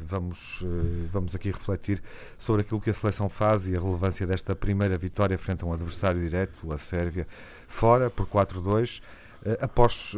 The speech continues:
dois empates nos primeiros desafios desta qualificação, convém lembrar, empates em casa,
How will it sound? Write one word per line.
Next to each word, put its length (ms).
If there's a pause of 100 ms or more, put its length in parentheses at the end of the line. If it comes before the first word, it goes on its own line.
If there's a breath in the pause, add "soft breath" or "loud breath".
(100)
dois 280
empates 500
nos 200
primeiros 360
desafios 400
desta 240
qualificação, 680
convém 320
lembrar, 380
empates 400
em 120
casa, 400